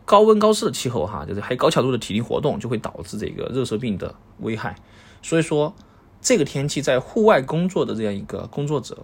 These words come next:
哈，是真的不容易，说实话啊，包括这是这个高温，比如说，比如说清洗外，外楼的呀，包括这个建筑工人哈，甚至于装修工人，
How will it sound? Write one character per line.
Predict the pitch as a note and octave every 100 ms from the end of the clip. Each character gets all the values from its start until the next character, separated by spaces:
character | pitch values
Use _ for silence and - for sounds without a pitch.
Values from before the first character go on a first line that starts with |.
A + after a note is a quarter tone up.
| -
哈， | G2+
是 | F#2 G#2+
真 | D3+
的 | D#3+
不 | B2+ A#2+
容 | G#2+ G2
易， | A#2+ G2+
说 | A2+
实 | G#2+
话 | G2+ F#2+ - - - - - -
啊， | - - - - - _
包 | B2
括 | A#2+ B2+
这 | A2+ G#2+
是 | -
这 | F#2 A2
个 | G2 F#2+ G1+ G1+ - - - - - - - -
高 | C#3+
温， | C#3+
比 | C#3 B2+ G#2+
如 |
说， | A#2 F2 - -
比 | G#2
如 |
说 | A2+
清 | - - D3+
洗 | C#3 D#2+
外， | A#2 G#2+ - -
外 | C3
楼 | G#2+ E2+
的 | A2
呀， | F#2+ F2+
包 | F2+ G#2+
括 | B2
这 | A2
个 | A2
建 | C3 F3
筑 | A#2+
工 | G#2+ A2+ G#2+
人 | F2+
哈， | G2 F#2
甚 | F#2+ D3+
至 | B2 A2
于 |
装 | A2 C#3+
修 | C#3+ C3+
工 | C#3 B2
人， | D#2+